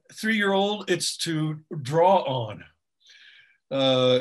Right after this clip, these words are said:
indiscriminately, just with a crayon, you know. And then for me, it's to read <laughs> and to understand. Notice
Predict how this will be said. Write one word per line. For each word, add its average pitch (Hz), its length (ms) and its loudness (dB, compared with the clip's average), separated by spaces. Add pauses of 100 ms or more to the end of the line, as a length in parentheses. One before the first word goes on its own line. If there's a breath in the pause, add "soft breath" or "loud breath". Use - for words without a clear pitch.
indiscriminately, 151 1080 -2
just 143 220 -6
with 151 120 -4
a 139 60 -4
crayon, 135 500 0
you 120 80 -4
know. 127 380 -2
And 139 160 -2
then 151 300 -4
for 143 280 -4
me, 190 380 0 (260 loud breath)
it's 131 260 -6 (100)
to 135 80 -2
read 135 480 -4 (120)
<laughs> - 120 -12
and 131 160 -4
to - 160 -6
understand. 127 720 -4 (380 loud breath)
Notice 196 340 0